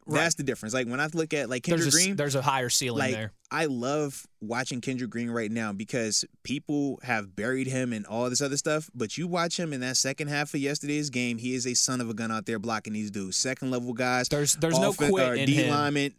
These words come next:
Speaker 2: When I, like, and I, I don't wanna go back to five five because I don't want to feel like I'm always bashing him.
Speaker 1: Sure,
Speaker 2: But the
Speaker 1: sure.
Speaker 2: biggest difference between Devin Bush and Kendrick Green, both players have struggled at various points in times throughout their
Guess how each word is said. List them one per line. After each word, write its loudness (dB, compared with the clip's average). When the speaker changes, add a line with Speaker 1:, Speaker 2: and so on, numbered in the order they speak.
Speaker 2:
When -2
I, 2
like, 0
and 0
I, 2
I 0
don't 0
wanna -2
go 2
back -2
to -10
five -6
five -2
because -8
I 0
don't -2
want -4
to -10
feel -6
like -4
I'm -6
always -6
bashing -6
him. -4
Speaker 1:
Sure, -6
Speaker 2:
But 0
the -6
Speaker 1:
sure. -4
Speaker 2:
biggest 2
difference -2
between -2
Devin -2
Bush -2
and -6
Kendrick -4
Green, -2
both -4
players 0
have -6
struggled -2
at -4
various -2
points -6
in -6
times -2
throughout -2
their -2